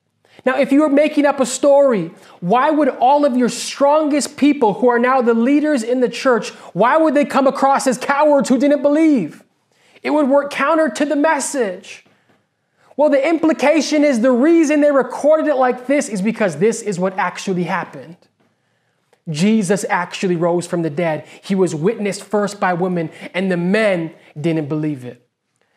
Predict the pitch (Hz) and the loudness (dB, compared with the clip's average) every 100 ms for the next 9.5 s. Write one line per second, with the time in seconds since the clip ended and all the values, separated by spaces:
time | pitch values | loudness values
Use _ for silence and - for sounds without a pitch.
0 | _ - 175 165 - 175 - 190 175 151 | _ -8 -6 -4 -2 -4 -2 -6 -6 -10
1 | 131 - - 156 196 190 - 202 185 180 | -12 -18 -10 -2 -2 -2 -4 -2 -2 -4
2 | 185 - 202 180 - 156 180 180 - 190 | -6 -4 -6 -6 -10 -12 -8 -6 -4 -6
3 | 170 147 226 208 - - 214 190 - - | -6 -4 -2 -2 -6 -4 -2 -2 -6 -12
4 | 170 196 208 185 165 147 - - - 180 | -2 0 2 0 -2 -6 -14 -16 -4 -2
5 | 175 196 208 202 196 208 208 202 202 190 | 2 2 0 -2 -2 -2 -2 -4 -4 -4
6 | 185 185 190 196 190 185 175 175 156 180 | -2 -4 -4 -2 -2 -2 -4 -4 -4 -2
7 | 185 190 180 175 165 190 160 - 160 147 | -2 -2 -2 -4 -2 -2 -2 -6 -8 -8
8 | - - 196 190 190 185 - - 160 160 | -8 -6 -6 -4 -6 -6 -14 -14 -8 -8
9 | - 180 170 147 | -6 -4 -4 -4